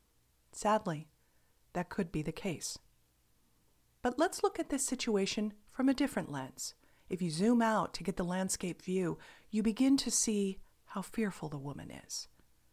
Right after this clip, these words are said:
How one sensational headline after another has her anchored in a state of fight or flight.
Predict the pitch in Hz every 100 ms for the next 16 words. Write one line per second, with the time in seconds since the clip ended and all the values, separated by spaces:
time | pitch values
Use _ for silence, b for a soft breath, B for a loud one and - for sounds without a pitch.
0 | _ - - 190 175 170 233 233 214 -
1 | 208 - 190 180 196 190 185 180 170 -
2 | 175 165 196 196 147 147 - _ _ _
3 | - 208 202 - 202 214 202 180 b b
4 | b 208 196 - 220 196 - - 190 -
5 | 180 165 - 165 147